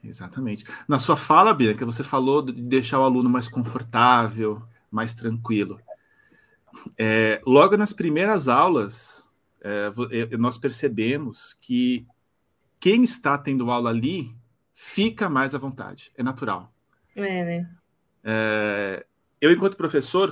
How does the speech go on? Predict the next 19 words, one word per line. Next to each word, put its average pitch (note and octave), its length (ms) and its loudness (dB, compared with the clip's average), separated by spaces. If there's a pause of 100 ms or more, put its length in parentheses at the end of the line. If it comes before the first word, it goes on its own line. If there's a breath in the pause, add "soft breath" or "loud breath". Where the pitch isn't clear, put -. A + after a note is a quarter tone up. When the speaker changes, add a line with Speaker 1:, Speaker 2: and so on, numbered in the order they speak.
(160)
Speaker 1:
toda G3+ 340 0
primeira F#3+ 680 -2
aula, B2 520 -2 (500 soft breath)
ou E3+ 220 2
com C#3+ 180 -8
um C3 120 -2
aluno A2+ 340 -4
particular, A2+ 600 -8
ou C3 100 -4
com C3 120 -10
uma A2+ 180 -6
turma, C3+ 500 -2
exige D3+ 560 2
alguma D3+ 180 -4
atividade B2+ 720 -2
de B2 340 -4
quebrar A#2+ 320 -4
o C#3+ 40 -4
gelo. G2+ 260 -12